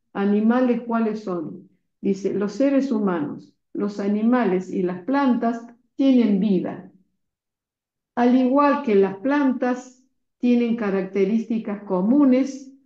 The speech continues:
los animales también las tienen.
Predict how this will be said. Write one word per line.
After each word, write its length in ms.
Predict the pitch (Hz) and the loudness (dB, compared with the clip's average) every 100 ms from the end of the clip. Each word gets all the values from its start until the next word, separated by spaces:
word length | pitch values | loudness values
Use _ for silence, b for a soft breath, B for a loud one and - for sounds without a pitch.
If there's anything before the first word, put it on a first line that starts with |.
| - | -6
los 260 | 190 190 196 | -2 -2 -2
animales 720 | 190 202 202 226 226 214 - | -2 0 -2 -2 -2 -6 -8
también 560 | 185 180 185 247 262 190 | -6 -4 0 0 2 0
las 200 | 180 - | -4 -4
tienen. 560 | 170 151 120 - - | -4 -4 -8 -12 -16